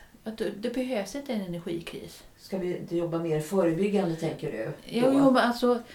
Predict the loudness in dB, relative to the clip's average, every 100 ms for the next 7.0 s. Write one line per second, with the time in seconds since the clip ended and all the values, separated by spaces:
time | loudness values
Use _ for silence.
0 | -4 4 6 6 4 0 0 -2 -2 -2
1 | -2 -4 -4 -2 0 2 2 0 0 -2
2 | -2 -2 -2 2 2 2 2 4 4 4
3 | 4 2 0 -4 -6 -8 -4 0 2 2
4 | 0 -2 -4 -6 -4 -2 -2 -2 -10 -8
5 | -6 -4 -4 -4 -4 -4 -6 -6 -8 -6
6 | -8 -10 -8 -10 -8 -4 -2 -4 -10 -20